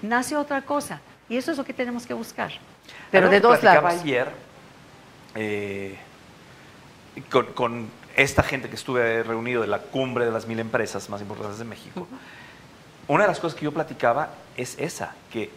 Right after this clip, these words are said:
Speaker 2: antes, yo trabajé en una tienda de La Lagunilla,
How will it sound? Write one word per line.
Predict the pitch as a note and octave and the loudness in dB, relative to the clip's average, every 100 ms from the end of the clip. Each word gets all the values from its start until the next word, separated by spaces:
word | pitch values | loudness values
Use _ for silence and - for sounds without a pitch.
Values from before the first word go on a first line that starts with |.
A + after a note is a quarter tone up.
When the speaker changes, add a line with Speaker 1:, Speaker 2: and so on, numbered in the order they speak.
| - - | -12 -2
Speaker 2:
antes, | F#3 B3 C4+ B2+ A#2+ - - - - - - - - - - - | 0 0 -6 -10 -12 -12 -16 -18 -20 -20 -20 -20 -20 -20 -20 0
yo | F3 | 2
trabajé | A3 - D#3+ | 4 2 0
en | |
una | D3+ C3 | -2 -2
tienda | - C3+ C3 B2+ C#3+ - - | -2 -4 -2 -2 -2 -6 -8
de | A#2+ | -2
La | G#2+ | 0
Lagunilla, | A2 A2 A2 A2 A#2 A2+ G2 | 0 -4 -6 -10 -10 -10 -10